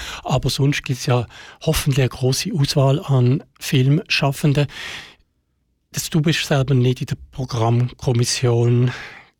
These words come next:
nehme ich an, genau. Ähm, vielleicht weisst du aber trotzdem, wie, wie die Auswahl erfolgt ist oder erfolgt,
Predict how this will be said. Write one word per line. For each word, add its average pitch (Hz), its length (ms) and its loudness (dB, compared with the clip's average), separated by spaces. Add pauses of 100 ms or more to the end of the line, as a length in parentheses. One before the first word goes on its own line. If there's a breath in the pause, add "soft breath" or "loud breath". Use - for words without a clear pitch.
(180)
nehme 127 180 2
ich 123 60 4
an, 120 120 0
genau. 117 380 2 (540 loud breath)
Ähm, 110 420 4
vielleicht 139 200 2
weisst 131 120 2
du 123 60 0
aber 113 100 -4
trotzdem, 127 480 0
wie, 143 240 -2
wie 135 80 -2
die 113 220 -2
Auswahl 151 480 2
erfolgt 156 640 0
ist 160 340 0
oder 139 160 2
erfolgt, 135 720 0